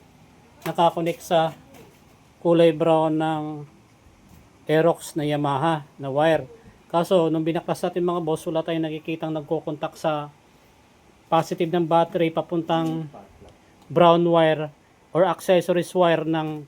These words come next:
Aerox. So, chinek din natin yung relay. Wala rin contact, mga boss. Kaya nag-decide kami na bumili ng bagong E C U. So, mga boss, papalit tayo ng spark plug.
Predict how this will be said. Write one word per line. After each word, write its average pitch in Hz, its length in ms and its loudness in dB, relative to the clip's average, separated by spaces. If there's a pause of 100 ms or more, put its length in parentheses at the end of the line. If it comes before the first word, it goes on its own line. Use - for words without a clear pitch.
(440)
Aerox. 156 480 2
So, 175 80 -2 (880)
chinek 185 320 0
din 185 160 2
natin 180 320 0
yung 175 320 -2
relay. 175 480 0 (400)
Wala 165 320 0
rin 160 80 -6
contact, 175 400 -4
mga 175 240 -4
boss. 165 400 -4 (480)
Kaya 143 400 -8
nag-decide 147 480 -8
kami 165 320 -4
na 151 240 -4
bumili 147 320 -4
ng 156 160 -2
bagong 151 640 -2 (640)
E 170 80 -6
C 170 320 0
U. 165 240 4 (1200)
So, 190 240 2
mga 196 160 4
boss, 185 240 6
papalit 160 480 -6
tayo 160 320 -2
ng 151 480 -4 (1800)
spark - 400 -6
plug. 151 240 -6